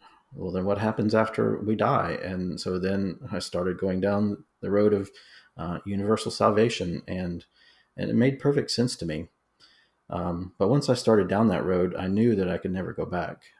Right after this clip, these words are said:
um, to believing in hell or to believing in an angry God. And I began really processing these thoughts with my spiritual director, who, um,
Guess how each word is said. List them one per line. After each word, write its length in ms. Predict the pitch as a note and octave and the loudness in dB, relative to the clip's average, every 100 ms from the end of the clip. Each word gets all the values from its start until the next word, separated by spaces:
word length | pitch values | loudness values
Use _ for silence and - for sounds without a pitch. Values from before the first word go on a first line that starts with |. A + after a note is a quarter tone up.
| - | -10
um, 320 | F2+ F2+ F2 | -8 -8 -12
to 100 | - | -14
believing 360 | F2 F2+ F2 E2+ | -8 -6 -6 -8
in 80 | E2+ | -8
hell 400 | - G2 F#2+ F#2+ | -2 0 0 0
or 140 | F#2 | -4
to 120 | - | -8
believing 360 | - F2+ F2+ - | -10 -6 -6 -8
in 80 | E2 | -12
an 120 | - | -8
angry 320 | F#2+ F#2+ F2+ | -4 -4 -4
God. 520 | E2+ G#2 G#2 G2 F#2+ - _ _ _ _ _ _ _ _ _ _ - - - _ _ _ | 0 2 2 2 -2 -8 _ _ _ _ _ _ _ _ _ _ -20 -20 -20 _ _ _
And 420 | G2+ F#2+ F#2 - - _ _ _ - | -2 0 0 -4 -12 _ _ _ -6
I 80 | G2 | -2
began 440 | A2+ D#3+ D3+ - - _ - | 2 4 2 -2 -14 _ 0
really 280 | A#2 B2+ | 4 4
processing 640 | G2+ - C3 B2+ A2 - F#2 | 4 2 4 4 2 2 -2
these 200 | F2+ - | -2 -2
thoughts 400 | - B2+ - - | 2 2 2 -2
with 160 | G2 | -4
my 300 | G2 F#2+ F#2 - _ _ - | -2 -4 -6 -10 _ _ -16
spiritual 400 | - G#2+ G2 E2+ | -2 0 0 -4
director, 640 | F#2+ G#2 - - F2+ - - _ _ _ _ | -2 -2 -2 -4 -4 -6 -16 _ _ _ _
who, 360 | - F#2+ F#2 - | 2 2 2 -4
um, 360 | - F2+ F2+ - | -8 -6 -8 -12